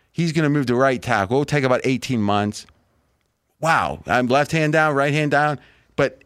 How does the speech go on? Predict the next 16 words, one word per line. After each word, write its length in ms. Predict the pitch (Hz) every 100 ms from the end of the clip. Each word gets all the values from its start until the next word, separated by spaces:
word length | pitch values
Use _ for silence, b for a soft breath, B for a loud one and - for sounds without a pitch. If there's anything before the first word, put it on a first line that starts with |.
| _
it's 260 | 165 147 160
like 140 | 151
a 100 | 131
heart 300 | 127 202 247
surgery 640 | - 156 139 127 135 143 92
in 140 | 135
a, 80 | 117
well, 260 | - 127 139
not 200 | 95 -
quite, 260 | 78 101
but, 80 | 208
you 60 | 220
know, 140 | - B B B -
in 140 | 165
a 80 | 175
way. 680 | 170 147 113 98 98 127